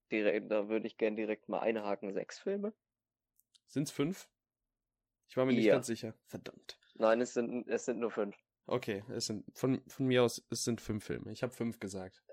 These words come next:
Speaker 2: Du hast es auch gehört, oder?
Speaker 1: Ja, total.
Speaker 2: Ja, gut, dann ist doch schön. Ja.
Speaker 1: Mathe-Abi war sowieso schon immer einfach.
Speaker 2: Ja, hab ich nicht drin gehabt. Ist auch,
Speaker 1: Ach
Speaker 2: ist
Speaker 1: so.
Speaker 2: auch dann nicht wichtig, muss
Speaker 1: Das
Speaker 2: ich
Speaker 1: stimmt.
Speaker 2: sagen.
Speaker 1: Genau.
Speaker 2: Ja,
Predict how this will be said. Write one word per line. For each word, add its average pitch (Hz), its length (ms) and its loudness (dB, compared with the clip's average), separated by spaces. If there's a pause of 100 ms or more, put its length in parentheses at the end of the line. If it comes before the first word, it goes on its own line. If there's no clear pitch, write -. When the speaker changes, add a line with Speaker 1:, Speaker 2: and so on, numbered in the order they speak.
(120)
Speaker 2:
Du 117 180 -4
hast 139 220 2
es 131 80 -4
auch 131 180 2
gehört, 98 320 -4
oder? 123 240 -4 (920)
Speaker 1:
Ja, 113 160 8
total. 110 500 6 (140)
Speaker 2:
Ja, 104 180 4
gut, 95 240 -6
dann 98 120 -8
ist - 120 -12
doch 92 80 -14
schön. 92 260 -12 (840)
Ja. 247 280 -2 (300)
Speaker 1:
Mathe-Abi 113 580 4
war 113 120 10
sowieso 113 320 0
schon - 140 -4
immer 104 180 2
einfach. 101 420 2 (120)
Speaker 2:
Ja, 147 180 0
hab 127 140 0
ich - 120 -8
nicht 110 200 -8
drin 107 100 -6
gehabt. 98 320 -6 (140)
Ist - 160 -6
auch, 98 160 -4 (440)
Speaker 1:
Ach 127 60 2
Speaker 2:
ist 117 60 2
Speaker 1:
so. 107 100 0
Speaker 2:
auch 95 60 -2
dann 101 160 0
nicht 98 160 -4
wichtig, - 340 -12
muss 98 140 -6
Speaker 1:
Das 107 80 -8
Speaker 2:
ich 127 60 0
Speaker 1:
stimmt. 107 180 -6
Speaker 2:
sagen. - 60 -20 (640)
Speaker 1:
Genau. 104 440 0 (1000)
Speaker 2:
Ja, 135 320 2